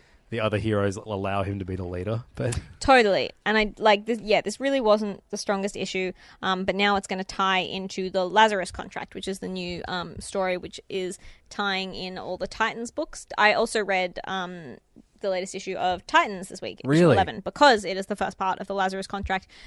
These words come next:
Speaker 2: which is referring pretty explicitly to the Judas Contract, which was a classic story arc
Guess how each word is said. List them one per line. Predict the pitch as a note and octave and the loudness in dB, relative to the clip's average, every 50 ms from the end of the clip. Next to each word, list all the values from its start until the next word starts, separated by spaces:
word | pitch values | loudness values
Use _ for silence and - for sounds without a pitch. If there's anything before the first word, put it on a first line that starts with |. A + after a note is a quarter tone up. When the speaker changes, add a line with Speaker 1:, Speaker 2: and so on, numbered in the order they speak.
| - - | -20 -8
Speaker 2:
which | _ - G#3+ A#3+ | _ -4 2 2
is | A#3 A3+ A3 _ - - - _ _ | 2 2 0 _ -14 -20 -20 _ _
referring | - G#3+ - A#3 G#3+ G#3 G3+ G3 G3 | -4 4 6 6 6 8 6 2 0
pretty | G3 - - G3 G3 | -2 -4 -2 0 0
explicitly | F#3 - - - F#3+ F#3+ - - F3+ F3+ | -2 -2 -4 -6 -4 -4 -4 -4 -4 -4
to | - - - F#3+ F3+ F3 F3 - - | -4 -2 0 0 0 0 -2 -4 -6
the | - F3 E3 E3 | -8 -10 -8 -6
Judas | - B3+ C4+ C4 B3+ B3+ | -4 -2 2 2 2 2
Contract, | - C4 B3 A#3+ C4 A#3+ B3 - | 2 -2 -2 0 0 0 0 0
which | - F#3+ - | -4 -8 -6
was | - F#3 F3+ - | -4 -6 -6 -6
a | - | -10
classic | - - - - - - F#3 | -6 -4 -4 -4 -4 -4 -8
story | - - G3 F3+ F3+ F3+ | -4 -2 0 2 2 2
arc | - - F#3 F3+ F#3 - | 2 2 0 0 0 -4